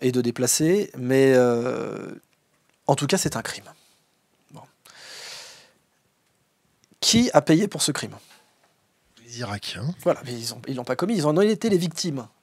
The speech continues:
Speaker 1: Les commanditaires ont-ils payé ? Non. Je pense que, euh, la Syrie a été un échec diplomatique de grande ampleur,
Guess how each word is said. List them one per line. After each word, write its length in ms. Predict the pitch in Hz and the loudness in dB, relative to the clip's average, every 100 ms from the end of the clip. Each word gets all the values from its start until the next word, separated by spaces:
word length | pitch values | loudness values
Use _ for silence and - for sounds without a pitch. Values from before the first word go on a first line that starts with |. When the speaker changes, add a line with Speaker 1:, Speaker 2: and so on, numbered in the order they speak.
| _ _ _ _ _ _ _ _ _ _ _ _ _ | _ _ _ _ _ _ _ _ _ _ _ _ _
Speaker 1:
Les 120 | 143 | -2
commanditaires 580 | 143 214 185 160 127 113 | 4 6 6 4 -4 -6
ont-ils 240 | 135 226 180 | -4 -2 0
payé ? 280 | 165 123 110 _ _ _ _ _ _ _ _ - | 0 0 -8 _ _ _ _ _ _ _ _ -18
Non. 200 | 120 113 _ _ _ _ _ _ _ _ _ _ - - - - - - _ _ _ _ _ - | -16 -16 _ _ _ _ _ _ _ _ _ _ -16 -16 -20 -20 -20 -20 _ _ _ _ _ -6
Je 180 | 127 143 | 2 4
pense 400 | 139 190 190 - | 8 6 6 2
que, 480 | 156 156 175 175 - | 0 0 2 -2 -2
euh, 1500 | 135 131 127 127 123 62 62 62 60 60 - - - - - | 0 2 0 0 -2 -4 -6 -8 -8 -10 -12 -14 -14 -14 -8
la 120 | 139 | -2
Syrie 340 | 139 143 143 147 | 0 0 4 4
a 60 | |
été 160 | 117 123 | 2 -2
un 100 | 117 | -2
échec 260 | 127 143 | -2 -2
diplomatique 680 | 123 123 123 123 - 127 - | -4 -8 -6 -6 -8 -10 -10
de 60 | 131 | -12
grande 240 | - 135 | -6 -2
ampleur, 360 | 147 120 117 | -2 -2 -14